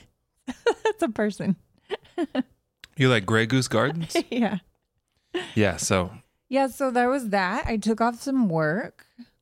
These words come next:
Speaker 1: um, as I usually do, even though usually we travel home for Christmas. I
Speaker 2: But
Speaker 1: still
Speaker 2: we
Speaker 1: took
Speaker 2: live
Speaker 1: off the
Speaker 2: here.
Speaker 1: same amount of
Speaker 2: This
Speaker 1: time.
Speaker 2: is our home.
Speaker 1: Okay, we still, we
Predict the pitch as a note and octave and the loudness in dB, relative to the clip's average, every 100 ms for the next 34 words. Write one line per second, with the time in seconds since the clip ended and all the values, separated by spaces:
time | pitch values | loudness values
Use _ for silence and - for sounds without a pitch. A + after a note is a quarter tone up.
0 | - F#3 F3 E3 D#3+ D3+ - - F#3+ F3+ | -6 -4 -2 -4 -4 -8 -10 -4 -2 0
1 | F#3 F#3 A3 A3+ A3+ G3 G#3 B3+ C4 G#3 | 2 2 2 0 0 2 2 2 0 0
2 | F#3 F#3 F3+ F#3+ F#3+ F#3 F3 F3 E3 F3+ | 2 2 2 2 2 2 2 0 0 0
3 | D#3+ E3 G3 A3+ B3 A#3 C#4 D4 C#4+ C#4+ | 2 2 2 2 0 -4 -6 -4 -6 -6
4 | - _ _ _ _ _ _ _ - C3 | -14 _ _ _ _ _ _ _ -2 2
5 | C3 A2+ B2+ C#3 C3+ A2+ B2 D3+ - G3+ | 4 4 6 6 4 4 4 4 4 2
6 | - F#2 D#3+ G#2+ F#2+ E2+ F2+ F2 F2 - | 2 2 2 2 2 2 0 -2 -6 -6
7 | - G#3+ G3+ F3+ G#3 - A#3+ - G3+ A3 | -2 0 0 0 -2 -2 -4 -4 -4 -4
8 | F#3 | -4